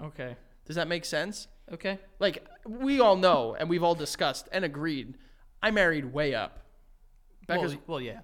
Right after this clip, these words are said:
Speaker 2: <laughs> Becca's way too good looking for me.
Speaker 1: Right.
Speaker 2: If I looked like you,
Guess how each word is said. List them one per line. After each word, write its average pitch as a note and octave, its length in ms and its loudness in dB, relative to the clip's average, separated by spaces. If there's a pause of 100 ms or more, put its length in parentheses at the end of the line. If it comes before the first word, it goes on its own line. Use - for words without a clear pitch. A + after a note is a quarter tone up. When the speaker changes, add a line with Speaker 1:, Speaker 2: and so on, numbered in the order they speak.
Speaker 2:
<laughs> D#3+ 160 -12
Becca's - 400 0
way F3+ 240 2
too F3 160 0
good E3 180 -2
looking C#3 240 -6
for - 140 -14
me. A#2 180 -10 (260)
Speaker 1:
Right. - 180 -16 (100)
Speaker 2:
If F#3 140 0
I A#3+ 100 8
looked C4+ 220 0
like E3 180 2
you, G3+ 460 4